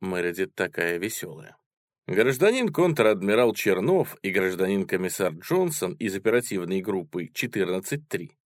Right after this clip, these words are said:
прибыли меньше, чем через три минуты после Тейсмана. Итак,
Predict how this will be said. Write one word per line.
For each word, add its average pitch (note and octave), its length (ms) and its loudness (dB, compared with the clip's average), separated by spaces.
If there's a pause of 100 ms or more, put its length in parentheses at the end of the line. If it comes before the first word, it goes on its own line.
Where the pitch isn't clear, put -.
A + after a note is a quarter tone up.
(360)
прибыли G#3+ 420 2
меньше, A2+ 480 2
чем F#2+ 300 -2
через A2+ 320 0
три F2+ 180 -4
минуты F#2 440 -2
после F#2 380 -4
Тейсмана. - 720 -8 (320)
Итак, A2+ 580 -2